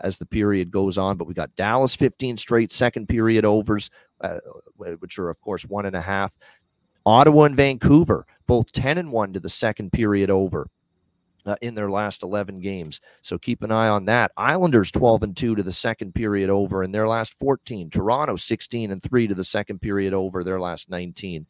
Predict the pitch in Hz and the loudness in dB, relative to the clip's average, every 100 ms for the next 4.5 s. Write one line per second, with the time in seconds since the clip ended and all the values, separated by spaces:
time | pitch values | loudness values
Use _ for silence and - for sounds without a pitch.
0 | - - _ 147 143 139 120 143 143 110 | -20 -20 _ 0 2 0 4 6 6 4
1 | 120 - - 113 101 90 113 107 98 87 | 2 0 -6 -6 -6 -6 0 2 2 0
2 | - 113 107 98 123 101 101 92 95 95 | -2 -8 -8 -12 -10 -4 -4 -2 -2 -2
3 | 92 92 92 92 82 - 104 92 - 104 | -2 -2 -2 -4 -6 -6 -6 -6 -8 -4
4 | 90 73 - 92 | -4 -4 -2 -2